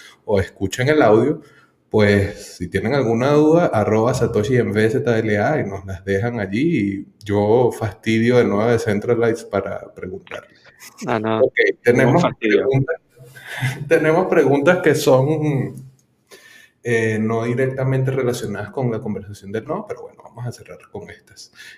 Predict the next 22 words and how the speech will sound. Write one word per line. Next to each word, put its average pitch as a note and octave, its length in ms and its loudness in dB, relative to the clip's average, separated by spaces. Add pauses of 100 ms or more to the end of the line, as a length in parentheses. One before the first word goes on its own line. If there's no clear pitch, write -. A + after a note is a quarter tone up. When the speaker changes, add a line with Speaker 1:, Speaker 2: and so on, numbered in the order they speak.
Speaker 1:
¿Qué C#3+ 140 2
le F3+ 120 4
dirían D3 380 2
a A#2 120 2
alguien C#3 260 -2
que C#3 80 -2
escribe G#2+ 320 -4
lo A#2 100 -4
siguiente? F#2+ 600 -12 (640)
"Se - 180 -6
extinguen D3+ 640 0
los C#3 140 0
billetes, G2 680 -8 (540)
la A#2 80 -6
excusa B2+ 480 -6
sanitaria C#3 560 0
y A#2+ 100 4
el G#2 120 2
avance G#2 320 0
de A#2+ 80 4
las A#2 120 -2
criptomonedas. F#2 1040 -10